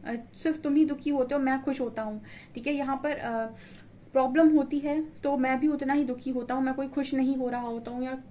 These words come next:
मैं खुश नहीं हो रही होती हूँ, ठीक है। जितना दुख तुम्हें होता है उतना दुख मुझे भी होता है, ठीक है, दोनों को equal, अ, pain होता है यहाँ पे।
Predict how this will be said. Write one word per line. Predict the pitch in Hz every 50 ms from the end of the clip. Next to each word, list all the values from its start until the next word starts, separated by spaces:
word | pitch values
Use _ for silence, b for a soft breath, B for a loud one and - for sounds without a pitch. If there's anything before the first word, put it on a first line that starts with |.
| - -
मैं | 233 247 254 -
खुश | 269 262 -
नहीं | 254 254 254 254
हो | 247 240 233
रही | 226 240 240 247
होती | 220 220 208 214 - 220
हूँ, | 214 214 208 214 - -
ठीक | - 233 233
है। | 240 240 247 254 B B B B -
जितना | 269 269 285 302 311 311
दुख | 285 285 269 -
तुम्हें | - 269 254 269 285
होता | 285 262 254 262 269
है | 269 269
उतना | 262 262 254 269
दुख | 262 262 269 269 254
मुझे | 240 247 - 277 269
भी | 254 269 277
होता | 240 233 220 220 220
है, | 220 220 220 214
ठीक | 214 - 233 -
है, | 247 233
दोनों | 240 247 254 262 269
को | 269 285
equal, | - - - - - 294 294 302 311 311 B B B B B B B -
अ, | 220 226
pain | 220 - 269 277 285 294 277
होता | 269 247 233 247 233
है | 240 247 233
यहाँ | 226 226 220 214 214 -
पे। | 233 254 277